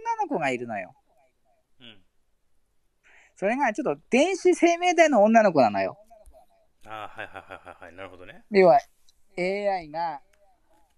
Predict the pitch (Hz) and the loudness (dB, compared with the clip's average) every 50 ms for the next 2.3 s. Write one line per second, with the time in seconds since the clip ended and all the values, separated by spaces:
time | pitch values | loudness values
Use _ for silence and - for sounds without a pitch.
0 | _ _ 160 147 156 165 160 165 160 156 151 151 151 151 - - 165 151 139 123 | _ _ -20 -16 -12 -4 -2 -2 -2 -2 -4 -8 -12 -12 -12 -12 -14 -14 -12 -12
1 | 131 117 117 139 139 151 160 160 143 - 127 104 - _ _ 135 131 123 - 135 | -14 -14 -12 -12 -14 -14 -14 -16 -18 -16 -16 -18 -18 _ _ -14 -14 -14 -10 -8
2 | 123 113 107 101 95 | -8 -8 -8 -10 -16